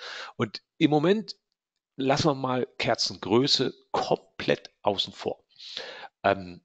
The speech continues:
sondern mir geht's eigentlich nur um die Farbe. Und dann kriegen wir halt solche Sequenzen. Natürlich haben wir jetzt zum Beispiel hier eine schöne Grünsequenz, logischerweise dann, äh, aufwärts. Oder wir haben hier eine Wahnsinns-Rotsequenz. Eins, zwei,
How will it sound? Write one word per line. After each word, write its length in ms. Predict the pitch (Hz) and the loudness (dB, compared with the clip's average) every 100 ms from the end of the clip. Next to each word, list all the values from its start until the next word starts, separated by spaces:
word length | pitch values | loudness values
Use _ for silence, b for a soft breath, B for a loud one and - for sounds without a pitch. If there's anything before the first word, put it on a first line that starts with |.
| - | -8
sondern 340 | - 107 110 98 - _ | -2 0 0 -2 -18 _
mir 100 | 98 | -6
geht's 120 | 90 85 | -2 -2
eigentlich 180 | 80 | -4
nur 80 | 85 | -6
um 80 | 78 | -8
die 60 | 73 | -10
Farbe. 320 | - 64 - _ - | -12 -12 -16 _ -6
Und 300 | 123 - - _ _ | -6 -4 -10 _ _
dann 200 | 117 107 | -2 0
kriegen 280 | 110 147 139 | -2 -4 2
wir 120 | 127 | 2
halt 140 | 120 110 | 4 4
solche 340 | 113 - 117 - | 4 2 -2 -2
Sequenzen. 640 | 117 117 - 113 98 - - - B B | 0 0 2 0 -2 -6 -12 -14 B B
Natürlich 320 | 104 175 180 | -2 0 2
haben 100 | 135 | 2
wir 80 | 113 | 2
jetzt 160 | 98 - | 0 -2
zum 100 | 85 | -6
Beispiel 200 | - - | -6 -8
hier 260 | - 147 | 0 2
eine 120 | - - | 2 -2
schöne 340 | - 135 131 | -2 -2 -4
Grünsequenz, 800 | - 135 147 92 - - - - _ _ | -6 -6 -4 -4 -6 -10 -10 -18 _ _
logischerweise 640 | - 90 80 87 76 85 76 | -14 -12 -6 -2 0 0 -2
dann, 160 | 73 - | -6 -10
äh, 220 | - 73 - | -10 -10 -2
aufwärts. 540 | 92 - - - - - B B B B | 0 0 -4 -2 -2 -4 B B B B
Oder 360 | 123 120 101 - _ _ | 2 4 4 0 _ _
wir 220 | - 95 92 | -4 0 0
haben 120 | 92 | 0
hier 260 | 104 - | -2 -2
eine 300 | 98 87 82 87 85 _ | -2 -4 -6 -10 -20 _
Wahnsinns-Rotsequenz. 1600 | 85 139 156 98 85 - - 101 82 110 - 98 - 90 - - _ _ - | -4 -4 -4 -6 -2 -4 -2 -6 0 0 0 -4 -6 -10 -10 -14 _ _ -4
Eins, 500 | 110 135 143 - - | -2 -4 -10 -10 -4
zwei, 520 | - 95 95 113 | 0 2 2 -2